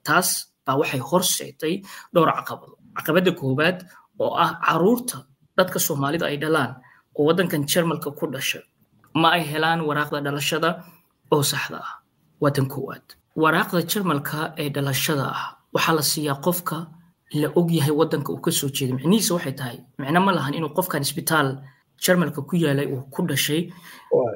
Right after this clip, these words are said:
Speaker 1: balse iyagu waxay doonayaan qofkan qofkii dhalay meesha uu ka soo jeedo.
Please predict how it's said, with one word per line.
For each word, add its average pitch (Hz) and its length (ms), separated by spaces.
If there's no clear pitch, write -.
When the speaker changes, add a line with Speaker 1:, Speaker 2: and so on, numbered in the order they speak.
Speaker 1:
balse 135 300
iyagu 190 240
waxay 147 240
doonayaan 165 560
qofkan 160 400
qofkii 214 460
dhalay 123 340
meesha 160 260
uu 143 60
ka 165 140
soo 156 180
jeedo. - 380